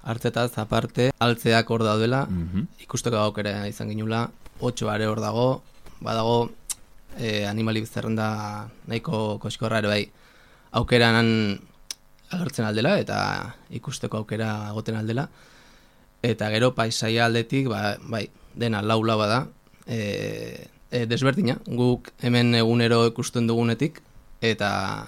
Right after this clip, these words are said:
Speaker 1: egerran han jarri, eta ikusteko aukera izatea ere bai, ez da, bueno, arraro erran behar nuen, baina, bueno, bai, da azkenean ez gaude ohituek, hoi ikustera, eta bai, eh, berezia da.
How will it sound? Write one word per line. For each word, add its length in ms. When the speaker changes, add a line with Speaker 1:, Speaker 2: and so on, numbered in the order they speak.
Speaker 1:
egerran 540
han 380
jarri, 340
eta 200
ikusteko 1080
aukera 420
izatea 360
ere 80
bai, 200
ez 120
da, 260
bueno, 200
arraro 400
erran 200
behar 140
nuen, 140
baina, 140
bueno, 180
bai, 200
da 280
azkenean 480
ez 80
gaude 200
ohituek, 420
hoi 100
ikustera, 440
eta 440
bai, 200
eh, 520
berezia 380
da. 140